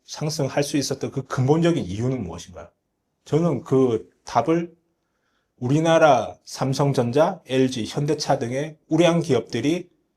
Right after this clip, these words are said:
계속해서 글로벌로 성장하게 되면서 많은 양질의 일자리를 만들었기 때문에 그 회사들의 본사들이 바로 강남에 있지 않습니까? 그, 그 많은 고소득자들이 강남에 모였기 때문에 강남의 부동산이 계속해서 올랐던 거예요.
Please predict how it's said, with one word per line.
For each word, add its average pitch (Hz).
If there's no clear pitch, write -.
계속해서 170
글로벌로 127
성장하게 110
되면서 87
많은 151
양질의 127
일자리를 127
만들었기 120
때문에 85
그 147
회사들의 143
본사들이 123
바로 98
강남에 123
있지 95
않습니까? 87
그, 156
그 -
많은 143
고소득자들이 143
강남에 143
모였기 131
때문에 123
강남의 123
부동산이 120
계속해서 127
올랐던 139
거예요. -